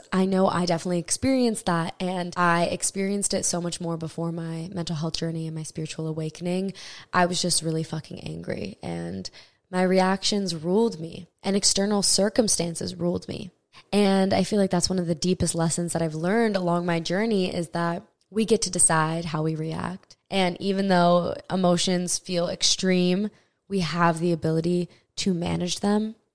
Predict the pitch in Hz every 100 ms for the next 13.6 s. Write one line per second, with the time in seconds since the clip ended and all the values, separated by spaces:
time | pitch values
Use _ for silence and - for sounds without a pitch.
0 | _ _ - 180 165 170 - 196 - 202
1 | 202 202 _ - 180 175 170 180 170 160
2 | - 170 190 190 180 170 - 220 220 180
3 | 170 151 180 165 160 160 170 170 170 -
4 | 160 160 165 185 - - - 190 180 -
5 | 175 - 180 170 160 175 214 220 - -
6 | - 208 285 220 196 196 160 165 - 196
7 | 196 180 190 190 170 170 165 - 156 151
8 | - 160 175 165 160 151 156 - - -
9 | 175 180 - - 160 170 165 160 156 226
10 | 233 226 254 214 196 170 160 147 151 -
11 | - - - 175 170 165 175 170 - 160
12 | 160 151 160 - - - - - 175 165
13 | 165 160 170 165 165